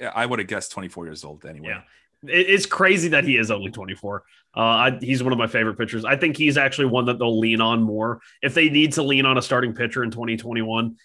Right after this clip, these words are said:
Speaker 2: I think it's gonna be o-, Urias rather than Buehler or Kershaw. I think he might be the guy that gets the most innings on that team,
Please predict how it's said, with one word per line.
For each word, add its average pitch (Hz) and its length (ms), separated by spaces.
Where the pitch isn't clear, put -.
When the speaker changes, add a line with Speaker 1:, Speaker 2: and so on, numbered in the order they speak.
Speaker 2:
I 117 120
think 135 120
it's 131 80
gonna 135 140
be 120 160
o-, 120 220
Urias 120 600
rather 113 300
than 104 380
Buehler 110 460
or 107 80
Kershaw. 104 500
I 113 80
think 120 240
he 135 240
might 123 220
be 120 80
the 117 100
guy 117 200
that 113 100
gets 107 160
the - 80
most 107 260
innings 107 220
on 107 100
that 107 140
team, 107 280